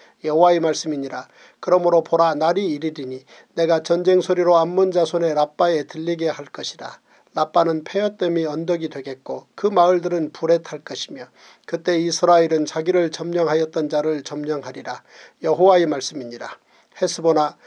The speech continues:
슬피 울지어다. 아이가 황폐하였도다.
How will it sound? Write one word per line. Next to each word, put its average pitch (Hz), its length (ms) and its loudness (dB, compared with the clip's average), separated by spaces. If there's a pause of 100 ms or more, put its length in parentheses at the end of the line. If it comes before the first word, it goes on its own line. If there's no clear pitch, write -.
(120)
슬피 - 400 -8
울지어다. 160 680 -6 (300)
아이가 165 420 4
황폐하였도다. 151 1000 -2